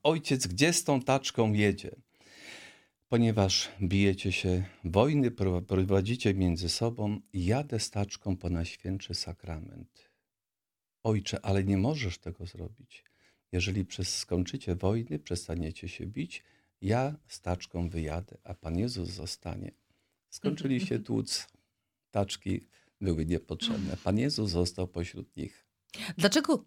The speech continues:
Speaker 2: Nowa Gwinea, jeżeli mogę zapytać, e, obrane przez księdza Michała Olko? Hmm?
Speaker 1: To jest łaska,
Speaker 2: Czy tam była
Speaker 1: to jest
Speaker 2: potrzeba,
Speaker 1: dar.
Speaker 2: czy,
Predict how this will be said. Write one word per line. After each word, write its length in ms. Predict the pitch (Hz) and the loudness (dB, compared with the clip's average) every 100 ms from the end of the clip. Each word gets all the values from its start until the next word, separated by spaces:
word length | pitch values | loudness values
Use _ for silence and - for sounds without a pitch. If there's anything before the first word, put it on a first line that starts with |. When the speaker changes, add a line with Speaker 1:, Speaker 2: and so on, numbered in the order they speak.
| _ | _
Speaker 2:
Nowa 340 | 151 160 143 175 | 4 4 6 4
Gwinea, 500 | 147 170 185 170 147 | 6 6 8 8 8
jeżeli 260 | 139 139 | 6 4
mogę 220 | 139 139 143 | 4 4 4
zapytać, 720 | 139 - 131 - 143 143 - | 2 2 0 2 2 4 2
e, 220 | 135 135 | 2 2
obrane 380 | - 151 151 139 | 2 4 4 2
przez 380 | - 139 139 - - - - - | 2 0 0 -6 -14 -14 -14 -6
księdza 560 | - 156 143 143 135 139 | 2 4 4 4 2 2
Michała 400 | 147 147 143 156 | 2 4 2 2
Olko? 460 | - 143 - - 143 | 0 0 -2 -4 -4
Hmm? 220 | 156 175 208 | -2 0 0
Speaker 1:
To 60 | |
jest 200 | 139 - | -2 -2
łaska, 240 | 98 104 - | -2 -2 2
Speaker 2:
Czy 60 | |
tam 140 | 190 185 | 4 6
była 120 | 185 | 6
Speaker 1:
to 40 | |
jest 60 | 180 | 4
Speaker 2:
potrzeba, 580 | 170 180 185 214 262 240 | 2 4 4 6 4 4
Speaker 1:
dar. 40 | |
Speaker 2:
czy, 120 | - | 0